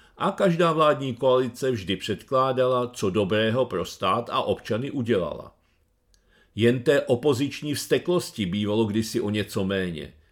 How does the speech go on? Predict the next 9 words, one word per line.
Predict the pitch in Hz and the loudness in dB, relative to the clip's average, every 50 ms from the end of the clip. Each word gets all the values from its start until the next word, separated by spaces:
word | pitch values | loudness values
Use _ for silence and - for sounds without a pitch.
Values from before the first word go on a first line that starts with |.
| _ _ _ _ _ _ _ _ _ | _ _ _ _ _ _ _ _ _
Ta | - 117 110 113 | -2 0 0 2
míra | 117 131 139 139 139 139 131 | 0 0 0 0 0 0 0
dehonestace | 120 107 127 127 135 175 185 165 139 120 - - - 107 98 - - 104 95 | 2 4 4 4 4 4 2 2 0 -2 -4 -2 -2 -2 -2 -2 -2 -2 -2
v | 87 95 | 0 0
nepřátelské | 110 110 - - 127 123 127 123 139 135 131 120 - - 135 127 123 | -2 -2 -2 0 0 0 0 0 0 -2 -2 -2 -4 -2 -2 -2 -2
sněmovně | - - 127 120 120 131 143 139 127 123 107 107 | -2 -4 -4 -4 -2 -2 -2 -4 -2 -2 0 0
je | 113 120 | 0 0
tak | 117 - 113 - - | 0 0 -2 -2 0
obrovská, | - 135 107 104 113 110 107 - - - - 107 98 95 92 95 98 110 - | 0 0 2 4 2 2 0 -2 -8 -8 -6 -4 -2 -2 -2 -4 -6 -12 -16